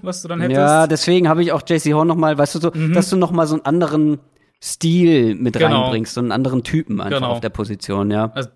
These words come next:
Speaker 1: genau, das wäre auf jeden Fall auch eine Überlegung wert. Rein von dem auch, was ich schematisch erwarte, ist Surtain halt
Speaker 2: Genau.
Speaker 1: so sicher. Der wird eben kein Top-fünf-Corner sein, aber ist halt so sicher auf der,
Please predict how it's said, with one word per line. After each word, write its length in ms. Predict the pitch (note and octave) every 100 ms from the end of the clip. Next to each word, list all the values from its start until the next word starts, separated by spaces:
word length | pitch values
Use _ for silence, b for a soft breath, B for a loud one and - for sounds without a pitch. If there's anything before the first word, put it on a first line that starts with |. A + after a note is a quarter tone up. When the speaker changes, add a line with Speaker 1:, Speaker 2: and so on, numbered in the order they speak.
| _
Speaker 1:
genau, 200 | - D3+
das 140 | C3+ C#3+
wäre 120 | D3+
auf 60 | B2+
jeden 160 | D#3
Fall 160 | D#3+ C3+
auch 100 | C3+
eine 80 | C#3
Überlegung 420 | B2 C3+ D3 C#3+
wert. 240 | C#3+ D3 b b b b _
Rein 420 | C#3+ D3 C3 F3
von 120 | F3
dem 180 | D#3 D#3+
auch, 140 | D3 C3
was 140 | C3
ich 160 | C3+ -
schematisch 320 | C#3 C3 B2+
erwarte, 360 | A2+ B2 C#3+
ist 180 | B2+ A#2+
Surtain 460 | - G#2+ - B2 A#2+
halt 280 | A2+ A2 _ _ -
Speaker 2:
Genau. 240 | - A2 G2
Speaker 1:
so 160 | D#3+
sicher. 520 | D3+ B2 D3 C3+ A#2+ A#2+
Der 100 | C#3+
wird 140 | D#3 C4
eben 200 | B3 G#3+
kein 240 | E3 D3
Top-fünf-Corner 680 | - D3+ G#3+ C4+ - E3+ D#3
sein, 180 | D3+ D#3
aber 140 | C#3
ist 120 | C3+
halt 120 | C3
so 140 | A#2+ C#3
sicher 380 | B2 D#3+ C#3+ A#2+
auf 140 | -
der, 280 | B2 A#2+